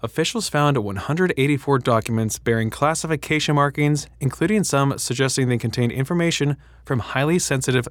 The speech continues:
human sources. Several had what appeared to be Trump's handwritten notes, the affidavit says. The F B I has spent months investigating how the documents made their way from the White House to Mar-a-Lago and whether any other classified records might exist at the property.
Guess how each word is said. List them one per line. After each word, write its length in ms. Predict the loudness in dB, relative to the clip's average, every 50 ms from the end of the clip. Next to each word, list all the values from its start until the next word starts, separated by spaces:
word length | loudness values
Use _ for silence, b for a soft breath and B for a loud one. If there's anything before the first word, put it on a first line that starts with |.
| -10 -16
human 360 | -10 -4 -2 -2 0 0 0
sources. 680 | -2 -2 -2 0 0 0 0 -2 -4 -6 -8 -10 -12 -12 b b b b b b b b b b b b
Several 420 | b -6 -2 0 2 2 2 2 2
had 180 | 2 0 0
what 120 | 2 0 0
appeared 300 | -2 -2 0 0 2 2
to 80 | 2
be 160 | 2 0 0
Trump's 320 | 0 -2 -2 0 0 -2 -4
handwritten 560 | -6 -6 -4 -4 -2 0 0 0 0 2 2
notes, 260 | 2 2 0 0 -2
the 100 | -4 -4
affidavit 440 | -4 -4 -4 -6 -6 -6 -6 -6 -8
says. 400 | -6 -6 -6 -6 -8 -10 -12 -14 b b b b b b b b b b b b b
The 160 | -4 -2 0
F 120 | 0 0
B 140 | 0 2 2
I 80 | 2 2
has 160 | 0 0 -2
spent 240 | 0 -2 -2 -2 0
months 380 | 0 2 2 4 2 2 0
investigating 580 | 0 0 0 2 0 0 0 0 0 0 0 0
how 220 | 0 0 0 0
the 100 | 0 0
documents 540 | 0 0 0 0 0 0 0 0 -2 -2 -4 -4
made 300 | -2 0 2 2 2 2
their 100 | 2 4
way 140 | 4 2
from 160 | 2 2 0 -2
the 100 | 0 0
White 240 | 0 0 2 2
House 300 | 2 2 2 2 0 -4
to 120 | -6 -4 -2
Mar-a-Lago 800 | 0 2 4 4 4 4 4 2 2 2 0 0 0 0 -2 -4 -4
and 140 | -4 -2 0
whether 260 | 2 2 2 0 0
any 280 | 0 0 0 0 0 0
other 160 | 0 0 0
classified 540 | 0 0 0 0 0 0 -2 0 0 0 2
records 420 | 0 -2 0 0 -2 -2 -2 -4 -4
might 280 | -2 0 0 0 0 -2
exist 480 | -2 -2 -2 0 0 0 0 0 -2
at 100 | -4 -4
the 80 | -4 -4
property. 640 | -6 -4 -2 -2 0 0 0 -2 -2 -2 -8 -10